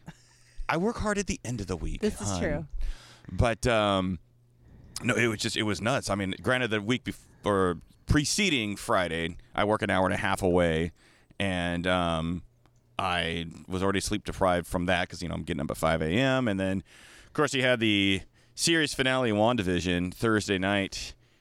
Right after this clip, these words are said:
Speaker 2: You know, well, technically Friday morning from midnight to one A M, and, you know, we can get into all the expectations of that if you want. Maybe
Speaker 1: So he
Speaker 2: not, on a
Speaker 1: stayed,
Speaker 2: different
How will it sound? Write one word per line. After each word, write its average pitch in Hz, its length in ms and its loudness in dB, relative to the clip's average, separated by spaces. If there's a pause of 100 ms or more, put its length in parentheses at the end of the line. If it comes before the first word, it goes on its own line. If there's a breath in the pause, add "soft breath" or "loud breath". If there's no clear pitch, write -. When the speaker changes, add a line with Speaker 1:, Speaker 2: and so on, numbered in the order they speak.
(180)
Speaker 2:
You 95 120 -6
know, 85 260 -2
well, 85 140 -8
technically 87 340 -4
Friday 90 300 2
morning 90 340 0
from 82 200 -2
midnight 82 400 -2
to 80 120 -4
one 87 180 0
A 82 160 0
M, 82 280 -2
and, 80 240 -6 (400 soft breath)
you 82 80 -6
know, 80 60 -2
we 85 100 0
can 90 120 -2
get 82 160 -4
into 80 440 -4 (200)
all 82 120 0
the 80 200 -2
expectations 80 680 -4
of 78 60 -8
that 82 180 -6
if - 100 -14
you 80 60 -4
want. 82 420 -4 (920 soft breath)
Maybe - 100 0
Speaker 1:
So 240 140 6
he 269 160 4
Speaker 2:
not, - 160 -2
on - 80 2
a 262 40 4
Speaker 1:
stayed, 247 140 4
Speaker 2:
different 196 240 0